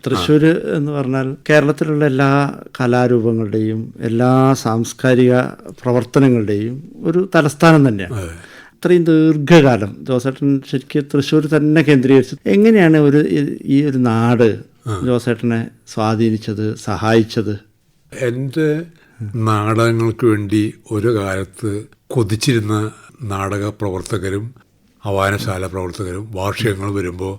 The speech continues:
Speaker 2: "സി എൽ ജോസിൻ്റെ പുതിയ നാടകം ഉണ്ടെന്നോ കേരളത്തിലെ ബുക്ക് സ്റ്റാളുകൾ അന്വേഷിക്കുന്നു" എന്നുള്ളത് ഞാൻ പറഞ്ഞിട്ടല്ല. പക്ഷെ എൻ്റെ മുൻകാല നാടകങ്ങൾ വായിച്ചു നോക്കി അവതരിപ്പിച്ച് അവിടെ ജനങ്ങൾ കൊടുത്ത അപ്ലോസ്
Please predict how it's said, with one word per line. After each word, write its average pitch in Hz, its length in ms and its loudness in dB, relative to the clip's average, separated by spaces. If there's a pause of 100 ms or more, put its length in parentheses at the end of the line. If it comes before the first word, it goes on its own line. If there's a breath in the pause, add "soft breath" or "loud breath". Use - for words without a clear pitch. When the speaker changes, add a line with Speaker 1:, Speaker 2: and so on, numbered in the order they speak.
(160)
Speaker 2:
"സി - 160 -4
എൽ 107 120 0
ജോസിൻ്റെ 104 300 -4
പുതിയ 101 260 -4
നാടകം 95 340 -6
ഉണ്ടെന്നോ 92 340 -10 (140)
കേരളത്തിലെ 95 440 -4
ബുക്ക് 87 160 -10
സ്റ്റാളുകൾ 92 380 -4
അന്വേഷിക്കുന്നു" 90 640 -6 (120)
എന്നുള്ളത് 95 440 -4 (220)
ഞാൻ 110 340 -2
പറഞ്ഞിട്ടല്ല. 95 520 -4 (220)
പക്ഷെ 113 220 -10
എൻ്റെ 117 240 -2
മുൻകാല 139 560 -4
നാടകങ്ങൾ 123 560 -2
വായിച്ചു 110 480 -2
നോക്കി 117 240 0
അവതരിപ്പിച്ച് 113 680 -2 (140)
അവിടെ 120 260 2
ജനങ്ങൾ 113 420 2
കൊടുത്ത 123 280 0
അപ്ലോസ് 113 580 0